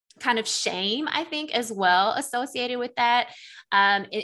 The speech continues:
in the ways that healthcare providers often try to kind of, again, highly encourage people to take certain, certain methods, right? Um,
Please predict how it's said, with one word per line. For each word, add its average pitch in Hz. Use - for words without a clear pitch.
in 254
the 233
ways 196
that 196
healthcare 190
providers 170
often 180
try 175
to 175
kind 180
of, 175
again, 214
highly 269
encourage 294
people 247
to 226
take 190
certain, 190
certain 220
methods, 208
right? 185
Um, 196